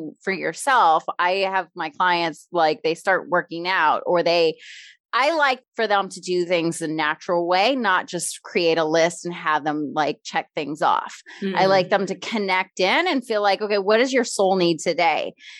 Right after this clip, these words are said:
Speaker 1: Because
Speaker 2: Right.
Speaker 1: you, you've neglected your soul and your alignment for so long in your personal
Speaker 2: Mm.
Speaker 1: life and all of that, that your soul needs time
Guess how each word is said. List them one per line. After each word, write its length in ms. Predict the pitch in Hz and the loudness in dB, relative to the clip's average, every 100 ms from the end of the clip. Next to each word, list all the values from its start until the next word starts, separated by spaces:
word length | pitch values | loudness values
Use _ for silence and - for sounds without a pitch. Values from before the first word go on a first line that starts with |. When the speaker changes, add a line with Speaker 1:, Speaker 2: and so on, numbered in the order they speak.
| - | -12
Speaker 1:
Because 320 | 240 254 214 202 | -6 0 0 -2
Speaker 2:
Right. 100 | 190 | -6
Speaker 1:
you, 400 | 185 247 285 151 | -2 0 2 0
you've 260 | 214 262 285 | 2 2 2
neglected 680 | 285 220 180 175 185 214 190 | 0 0 -2 -2 -2 -8 -6
your 160 | 180 | -6
soul 560 | 175 - 180 175 175 175 | -6 0 4 6 6 4
and 200 | 151 170 | 2 0
your 240 | 170 170 | 0 2
alignment 680 | 170 165 165 170 170 170 - | 2 0 2 0 0 -2 -4
for 140 | - 170 | -2 -2
so 360 | - 175 160 | 0 0 2
long 440 | 165 151 156 160 170 | 2 2 4 4 0
in 80 | 170 | -2
your 140 | 156 196 | 0 2
personal 400 | 175 175 170 170 | 0 0 0 0
Speaker 2:
Mm. 60 | 165 | 2
Speaker 1:
life 300 | 160 160 170 | 2 0 0
and 80 | 165 | 0
all 200 | 160 165 | 2 0
of 120 | 151 | 0
that, 320 | 160 185 254 - - - - 196 | 0 0 -2 -6 -20 -20 -20 -2
that 300 | 220 220 202 | 2 2 2
your 240 | 208 277 | 0 0
soul 480 | 294 - 233 233 233 | -2 0 2 4 4
needs 380 | 220 208 185 - | 4 2 0 -8
time 640 | - 196 175 190 294 392 | -6 0 2 2 0 0